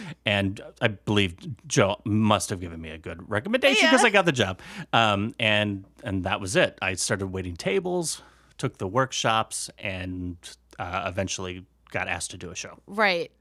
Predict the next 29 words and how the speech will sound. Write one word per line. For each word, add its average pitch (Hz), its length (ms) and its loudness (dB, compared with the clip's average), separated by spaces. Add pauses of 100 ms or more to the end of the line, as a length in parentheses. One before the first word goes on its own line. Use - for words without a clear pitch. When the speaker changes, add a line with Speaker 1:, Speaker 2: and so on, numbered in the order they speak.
Speaker 2:
So 294 180 2
what 277 260 2
was 269 200 2
it 349 40 -6
about 254 200 -2
Comedy 220 280 -6
Sports 196 320 -6
once 240 200 2
you 320 80 0
got 233 300 2
there 175 100 -4
and 180 100 -4
you're 196 80 2
waiting 202 320 -2
tables 208 400 -4
and 202 60 -4
you're 185 100 -2
seeing 240 380 0
shows, 208 580 0
right? 190 460 -2
What 196 200 -2
was 247 200 2
it 190 160 -2
that 180 180 -2
really 202 240 -2
drew 202 160 -6
you 196 220 -4
in? 185 260 -6
Speaker 1:
So 214 240 6